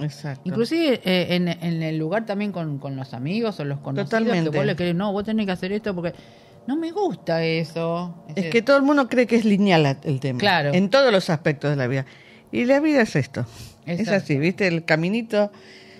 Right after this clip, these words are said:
Speaker 1: Y bueno, y uno se va encontrando. Yo me acuerdo que, que, mm, siempre tengo en la cabeza, cuando era joven, más joven, <laughs>
Speaker 2: Che, somos jóvenes, por favor.
Speaker 1: yo estudiaba arquitectura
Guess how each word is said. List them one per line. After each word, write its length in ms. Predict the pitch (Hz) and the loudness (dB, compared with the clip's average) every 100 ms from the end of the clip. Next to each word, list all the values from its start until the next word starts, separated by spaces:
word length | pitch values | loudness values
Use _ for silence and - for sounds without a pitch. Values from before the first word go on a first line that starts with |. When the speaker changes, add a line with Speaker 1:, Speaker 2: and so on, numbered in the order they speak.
| - - | -20 -12
Speaker 1:
Y 300 | 180 180 180 | -6 -4 -2
bueno, 340 | 185 269 196 165 | 0 0 2 2
y 120 | 175 | 0
uno 220 | 226 247 | -2 -4
se 120 | - | -4
va 80 | 185 190 | -4 -4
encontrando. 420 | 185 185 202 196 | -4 -4 -4 -6
Yo 140 | 233 | -6
me 80 | 233 | -6
acuerdo 400 | 214 226 233 226 | -4 -2 -2 -4
que, 380 | 185 165 156 - - | -2 -2 -2 -6 -10
que, 460 | 160 156 151 147 139 | -2 0 0 0 -2
mm, 160 | 139 143 - - | -4 -8 -12 -20
siempre 400 | - 277 269 262 | -2 0 0 0
tengo 160 | 208 | 0
en 60 | 208 | 0
la 100 | 196 | 0
cabeza, 480 | 196 196 214 233 220 - - - - - - | 0 -2 -2 -4 -4 -10 -20 -20 -20 -20 -8
cuando 220 | 170 170 | 0 4
era 100 | 226 | 4
joven, 540 | 240 240 226 220 240 247 - | 2 2 2 0 -4 -8 -2
más 240 | 196 185 | 0 0
joven, 420 | - 160 170 208 | 2 4 4 2
<laughs> 300 | 277 - 240 | -2 0 0
Speaker 2:
Che, 260 | - - 185 | 2 0 -2
somos 340 | 175 302 311 - | -2 -2 -2 -6
jóvenes, 880 | - 151 226 320 311 131 127 127 | -6 -2 0 0 -2 -4 -8 -10
por 180 | - 151 | -10 -10
favor. 240 | - 165 208 | -8 -4 -2
Speaker 1:
yo 60 | |
estudiaba 640 | 202 196 196 202 190 185 170 | 0 4 4 4 4 6 4
arquitectura 920 | - 160 151 143 160 - 151 151 | 4 0 0 -4 -4 -2 0 0